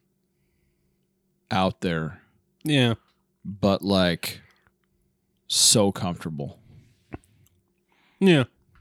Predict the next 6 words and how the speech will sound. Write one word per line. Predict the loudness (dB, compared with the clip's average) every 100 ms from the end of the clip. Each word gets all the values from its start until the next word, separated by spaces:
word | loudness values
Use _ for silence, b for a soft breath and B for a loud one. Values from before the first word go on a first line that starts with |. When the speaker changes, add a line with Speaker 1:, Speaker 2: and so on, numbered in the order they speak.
| _ -10
Speaker 1:
With | -2 0 -2 -6 -4
what | -4 -4
he's | -6 -6
doing. | -4 -6 -6 -12 _ _ _ _ _ b b b b b b b b b _ _ _ _ _ _ _ _ -4
That, | 0 2
like, | 2